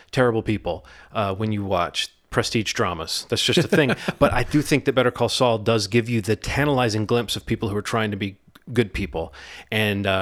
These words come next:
Speaker 1: uh, Kim is a great person who tries to do right. And, uh, Jimmy, uh, is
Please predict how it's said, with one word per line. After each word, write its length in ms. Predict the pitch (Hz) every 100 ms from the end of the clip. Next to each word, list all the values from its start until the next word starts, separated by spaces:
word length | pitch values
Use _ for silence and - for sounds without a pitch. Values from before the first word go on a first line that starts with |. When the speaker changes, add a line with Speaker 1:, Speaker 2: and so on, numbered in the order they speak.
| 95 90
Speaker 1:
uh, 140 | 95 110
Kim 260 | - 139
is 100 | 123
a 60 | 104
great 460 | 92 123 104 - -
person 420 | 113 90 87 80
who 100 | 101
tries 240 | 110 98
to 60 | -
do 140 | 104
right. 320 | 95 90 92 - - - - - _ _ _ _
And, 380 | 110 107 101 98
uh, 100 | 95
Jimmy, 560 | 95 123 175 101 98 - _ _ _ - -
uh, 60 | -
is 360 | - 127 -